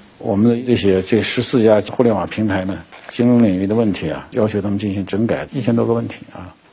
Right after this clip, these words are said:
那么应该说现在呢，大部分问题都得到了这个积极的回应，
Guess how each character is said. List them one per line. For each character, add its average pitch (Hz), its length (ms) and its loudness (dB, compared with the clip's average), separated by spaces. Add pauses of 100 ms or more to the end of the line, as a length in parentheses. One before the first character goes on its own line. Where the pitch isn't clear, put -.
那 95 100 -12
么 101 80 -2
应 127 100 4
该 135 160 6
说 131 120 -2
现 127 180 2
在 104 140 4
呢， 87 220 -4 (760)
大 147 160 -2
部 101 100 -6
分 95 80 -4
问 95 120 -2
题 90 160 -6
都 98 160 -2
得 107 160 0
到 113 160 4
了 85 120 -4
这 85 120 -8
个 80 100 -8 (140)
积 120 160 -8
极 117 100 0
的 113 100 0
回 113 220 0
应， 147 120 0